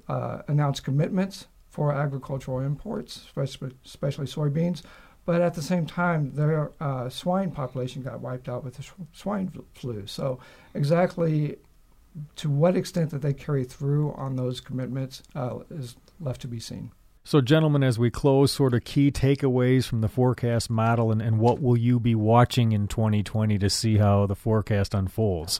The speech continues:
Speaker 1: Well, it might be interesting to note that, uh, Michigan's economy has n-, not fully recovered from the, uh, Great Recession. While our employment counts are actually lower than what they were at that point by some two hundred, two hundred fifty-eight thousand, uh, jobs.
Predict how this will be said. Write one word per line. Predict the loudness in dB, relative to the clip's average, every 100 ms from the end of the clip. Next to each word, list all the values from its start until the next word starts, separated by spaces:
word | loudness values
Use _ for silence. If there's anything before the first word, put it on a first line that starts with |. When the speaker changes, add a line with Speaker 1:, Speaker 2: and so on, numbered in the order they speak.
| 0
Speaker 1:
Well, | 2
it |
might | 2 0
be | 0 0
interesting | 2 2 0 -2 -2
to | 0
note | 2 0 0
that, | -2 -2 -4 -6
uh, | -4
Michigan's | -2 -2 -4 -4
economy | -6 -8 -6 -4 -4
has | -6 -6
n-, | -4 -6 -6
not | -6 -2 -2 -2 -6 -10 -20
fully | -6 -2 0 0
recovered | -2 -4 -6 -4 -8
from | -6 -4
the, | -4 -4
uh, |
Great | -6 -8 -8
Recession. | -12 -14 -14 -16 -18 -20 _ -10
While | -10 -6
our | -2 -2 -2 -6 -4
employment | -4 -2 -2 0 -2 -6 -12 -20 _ _
counts | -8 -4 -4 -4
are | -4
actually | -4 -6 -6 -6
lower | -4 -4 -4 -4
than | -6 -8
what | -10
they | -10
were | -10 -10 -10
at | -12
that | -14 -10
point | -10 -6
by | -6 -6
some | -6 -4 -4
two | -2
hundred, | -4 -4 -8
two | -4
hundred | -2 -2
fifty-eight | -6 -6 -6 -6
thousand, | -6 -8 -6 -8 -10 -10
uh, | -8
jobs. | -6 -6 -6 -10 -14